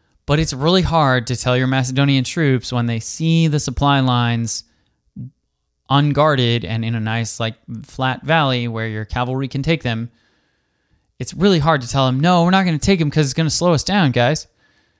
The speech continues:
So he has to lead in two different ways. He has to say, "All right,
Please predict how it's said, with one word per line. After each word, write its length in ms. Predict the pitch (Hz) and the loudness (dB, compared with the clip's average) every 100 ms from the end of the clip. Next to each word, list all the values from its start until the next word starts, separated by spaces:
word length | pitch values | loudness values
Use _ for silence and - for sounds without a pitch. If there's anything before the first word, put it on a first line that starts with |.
| _ - | _ -10
So 460 | - 214 143 135 | 0 2 2 0
he 240 | 156 143 135 | -2 -2 0
has 300 | 151 139 - | 0 -2 -4
to 180 | 143 | -8
lead 680 | 131 135 185 160 143 160 190 _ _ _ | -4 0 2 2 2 0 -4 _ _ _
in 160 | 147 143 | -4 -4
two 140 | - | -2
different 320 | 143 127 120 | -2 -4 -6
ways. 360 | 120 107 - - | -6 -6 -8 -8
He 100 | 143 | -4
has 100 | 139 | -4
to 80 | - | -4
say, 160 | 147 | -6
"All 180 | - 233 | -2 0
right, 320 | 160 143 190 | 2 2 -2